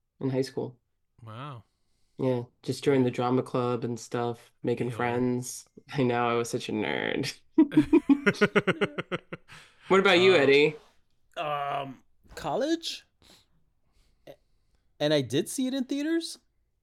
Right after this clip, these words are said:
Speaker 1: Wow, you saw it in
Speaker 2: You saw it in
Speaker 1: theaters.
Speaker 2: theaters?
Speaker 3: Yes.
Speaker 2: Wow.
Speaker 3: And, um, the reason it was literally, and I hate this term,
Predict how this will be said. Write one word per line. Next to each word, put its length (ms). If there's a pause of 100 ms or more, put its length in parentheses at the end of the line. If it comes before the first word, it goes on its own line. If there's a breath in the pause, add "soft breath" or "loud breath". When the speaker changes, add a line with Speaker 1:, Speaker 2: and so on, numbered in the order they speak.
(380)
Speaker 1:
Wow, 640
you 120
saw 180
it 40
in 60
Speaker 2:
You 180
saw 180
it 80
in 160
Speaker 1:
theaters. 600
Speaker 2:
theaters? 240
Speaker 3:
Yes. 400
Speaker 2:
Wow. 160 (480)
Speaker 3:
And, 360
um, 680 (120)
the 120
reason 960 (1400)
it 120
was 240
literally, 600
and 100
I 40
hate 240
this 180
term, 420